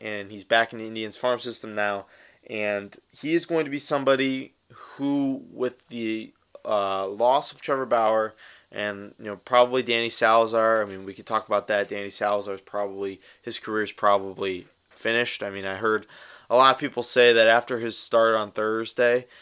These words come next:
that Danny Salazar is probably never going to pitch in a Cleveland Indians uniform ever again, uh, which is devastating news. But if you watched his start on Thursday, I mean, it was a mess. But with that, you know, Aaron Civale, we got him, we got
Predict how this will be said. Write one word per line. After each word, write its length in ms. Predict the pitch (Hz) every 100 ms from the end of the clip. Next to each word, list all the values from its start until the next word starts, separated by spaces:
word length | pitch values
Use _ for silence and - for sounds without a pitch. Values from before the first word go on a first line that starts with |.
| _
that 120 | 104
Danny 220 | 101 113 113
Salazar 540 | - 110 107 104 101
is 80 | 95
probably 400 | - 107 104 104
never 320 | 98 98 101
going 240 | 101 98
to 60 | 95
pitch 340 | - 104 98
in 80 | 101
a 40 | 101
Cleveland 420 | - 104 98 95
Indians 340 | 95 98 92
uniform 460 | 98 98 90 90 76
ever 200 | 78 50
again, 440 | 50 - 92 - _ - - _
uh, 180 | - 82
which 300 | 85 95 -
is 220 | 101 - - _ _
devastating 720 | 151 156 151 - 143 127 120
news. 340 | 113 120 120 113
But 200 | 110 104
if 100 | 110
you 120 | 139
watched 420 | 123 123 131 -
his 100 | 117
start 300 | - 120 113
on 100 | 107
Thursday, 400 | 107 110 98 101
I 60 | 98
mean, 180 | 101
it 80 | 101
was 120 | 101
a 40 | 95
mess. 460 | 95 92 92 - - - - _
But 300 | 120 117 - - _
with 240 | 143 170 165
that, 240 | 156 147
you 80 | 143
know, 180 | 127 123
Aaron 300 | 139 143 135
Civale, 540 | - 123 135 139 139
we 80 | 127
got 180 | 113 98
him, 460 | - 143 143 139
we 80 | 127
got 320 | 107 107 104